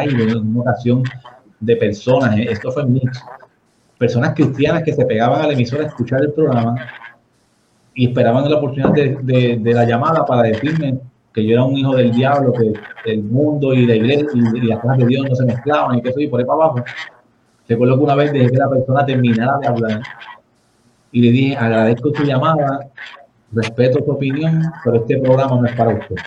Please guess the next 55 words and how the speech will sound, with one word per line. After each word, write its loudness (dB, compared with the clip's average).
esto -4
es 0
para 2
la 4
gente 2
de 4
la 0
calle". -4
Y -8
eso -2
lo 2
hice 2
con 2
mucho 0
respeto, 0
porque 2
yo 2
no 0
quería 2
que 0
esa 4
persona 2
me 0
escuchara 0
realmente. 0
Yo 0
lo 2
mandé 0
a 2
escuchar -2
Redentor. -2
Y 2
yo, -2
"Esto, 2
esto 2
es, 0
esto 0
es -2
para 4
la 2
gente, 4
este 0
es -4
para 4
el 2
punto". 2
Y 0
también 0
supe 0
recibir 0
llamadas 2
de 4
personas -2
del 2
punto, 2